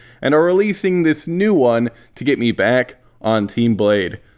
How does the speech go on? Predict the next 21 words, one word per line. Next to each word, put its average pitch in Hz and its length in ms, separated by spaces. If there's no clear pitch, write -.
They 139 140
have 180 280
my 160 200
attention. 156 680
Will 156 160
Disney 180 420
allow 165 320
blood 127 680
in 120 200
their 107 180
vampire 151 500
movie? 196 500
Moving 160 380
on, 131 340
this 226 240
episode 180 500
includes 156 480
deadly 165 380
chomps, 156 540
sweaty 151 440
death, 123 420